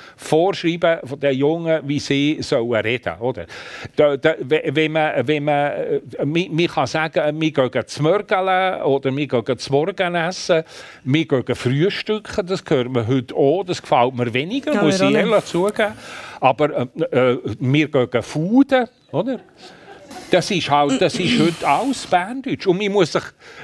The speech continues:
Speaker 1: man muss sich, das wollte ich nur noch ganz zum Schluss sagen. Da, äh, da, nein, bin ich dann fertig mit meinem Statement.
Speaker 2: <laughs>
Speaker 1: Die, äh, d-, die Mundart ist nie,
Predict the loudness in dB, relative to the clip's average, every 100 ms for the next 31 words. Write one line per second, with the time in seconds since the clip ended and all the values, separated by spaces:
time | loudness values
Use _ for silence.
0 | -2 0 2 2 2 2 -2 -10 -8 -8
1 | 0 2 4 2 0 0 0 0 2 0
2 | -2 -2 -4 0 0 -2 -2 -4 -4 -10
3 | -8 -2 0 2 2 0 -6 -8 -10 -16
4 | -20 -20 -20 -14 -6 0 0 -2 -8 -6
5 | -6 -2 -4 -4 -10 -6 -4 -4 -4 -4
6 | -4 -4 -10 -12 -10 0 0 0 -4 -6
7 | 0 4 6 4 0 -8 -20 -20 -20 -20
8 | _ _ _ -4 -4 -4 2 4 4 2
9 | 0 2 2 0 -6 -4 -4 -10 -2 2
10 | 4 4